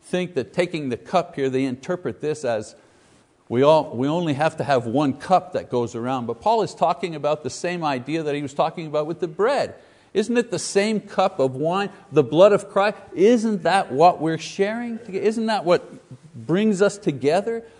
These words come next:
The same blood that covers my sins covers your sins and your sins and your sins. Isn't that what we're sharing? There's the horizontal.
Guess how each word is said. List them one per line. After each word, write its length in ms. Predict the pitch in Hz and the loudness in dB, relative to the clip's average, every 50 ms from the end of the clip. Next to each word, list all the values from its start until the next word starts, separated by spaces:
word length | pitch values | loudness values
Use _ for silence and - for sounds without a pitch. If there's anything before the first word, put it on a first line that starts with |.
| _ _ - 147 | _ _ 0 2
The 80 | 151 | 2
same 540 | 226 226 - - 196 196 220 233 233 226 196 | 2 0 -2 0 0 0 2 2 0 0 0
blood 420 | 143 151 160 175 185 190 208 180 | 0 2 2 4 4 4 2 2
that 180 | 151 131 127 - | 0 -4 -4 -4
covers 400 | - 170 156 147 151 131 117 - | -2 -2 -2 0 -2 -4 -4 -4
my 440 | 123 120 139 156 175 190 214 220 202 | -4 -2 0 2 2 2 0 -2 -4
sins 560 | - - - 208 208 208 208 208 202 202 - | -8 -10 -10 -8 -6 -6 -6 -6 -6 -8 -8
covers 480 | - - 180 143 131 127 117 110 101 101 | -6 -4 -4 -4 -4 -4 -6 -8 -6 -4
your 240 | 131 165 196 208 | -2 0 0 -2
sins 480 | 202 202 - 196 196 196 196 196 170 123 | -2 -6 -8 -8 -8 -6 -8 -8 -8 -10
and 160 | 87 95 104 | -10 -8 -4
your 180 | 123 165 202 196 | -2 0 0 0
sins 480 | 190 - - 185 185 185 190 185 175 | -2 -6 -12 -12 -12 -12 -12 -14 -14
and 140 | - - 101 | -10 -6 -4
your 180 | 120 147 185 190 | -2 -2 -2 -2
sins. 180 | - - - - - - - - | -4 -8 -18 -20 -20 -20 -10 -4
Isn't 320 | 180 208 240 226 233 220 | -2 0 0 0 -2 -2
that 200 | 220 226 208 175 | -2 -2 -2 -2
what 160 | 185 190 170 | -4 -4 -4
we're 120 | 170 185 175 | -4 -6 -6
sharing? 400 | 180 - 196 196 208 220 226 208 - - - - - | -6 -6 -6 -6 -6 -6 -10 -12 -16 -20 -20 -6 0
There's 300 | 156 214 262 285 240 - | 0 0 2 0 0 2
the 120 | 202 165 | 2 2
horizontal. 1040 | - - - 190 208 208 196 175 147 139 156 180 226 262 240 - - 131 104 78 | 2 2 2 4 6 6 4 4 2 2 4 4 4 2 0 0 0 0 0 -2